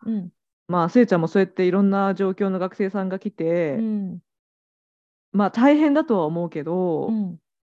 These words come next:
Speaker 2: すごく天職じゃないかなとは思った。
Speaker 1: そうだね。
Speaker 2: うん。
Speaker 1: 私もね、
Speaker 2: な-、
Speaker 1: 自分で思ってる。
Speaker 2: うん。
Speaker 1: 天職だ、これって。
Speaker 2: <laughs> うん。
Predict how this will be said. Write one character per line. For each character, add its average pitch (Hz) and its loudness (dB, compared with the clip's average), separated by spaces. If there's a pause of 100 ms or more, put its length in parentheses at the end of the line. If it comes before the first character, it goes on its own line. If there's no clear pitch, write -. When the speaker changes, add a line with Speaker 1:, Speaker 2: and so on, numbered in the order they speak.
(140)
Speaker 2:
す - -4
ご 262 2
く 156 -4 (260)
天 269 0
職 175 -2
じ 160 -4
ゃ 156 -4
な 175 -2
い 180 -4
か 156 -8
な 170 -4
と 170 -6
は 147 -8
思 151 -8
っ - -10
た。 - -10 (120)
Speaker 1:
そ 233 -4
う 254 0
だ 247 -2
ね。 180 -8
Speaker 2:
う 196 2
ん。 180 0 (280)
Speaker 1:
私 208 4
も 269 -2
ね、 254 0
Speaker 2:
な-、 - 0
Speaker 1:
自 214 -2
分 247 0
で 240 2
思 226 0
っ - 2
て 180 0
る。 151 -6
Speaker 2:
う - -8
ん。 - -16
Speaker 1:
天 247 0
職 208 -6
だ、 160 -8
こ 165 -8
れ 156 -6
っ - -16 (120)
て。 - -12
Speaker 2:
<laughs> 277 4
う 220 6
ん。 202 4